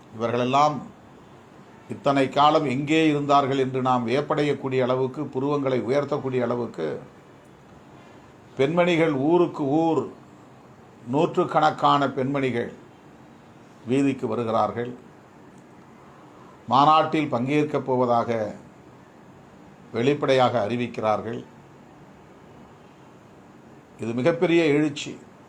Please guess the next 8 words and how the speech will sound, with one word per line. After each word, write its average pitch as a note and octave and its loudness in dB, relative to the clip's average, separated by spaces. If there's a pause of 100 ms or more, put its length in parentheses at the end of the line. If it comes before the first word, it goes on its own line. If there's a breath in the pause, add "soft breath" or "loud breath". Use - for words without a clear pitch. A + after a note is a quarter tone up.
(1900)
மகளிர் E3 2
எழுச்சி, D3 -2 (1900)
மகளிர் E3+ 4 (180)
நடத்தப் D#3 0
போகிற D3+ 2 (120)
புரட்சி. C#3 0 (2250)
இந்த A#2+ 0
கோரிக்கையை E3+ 4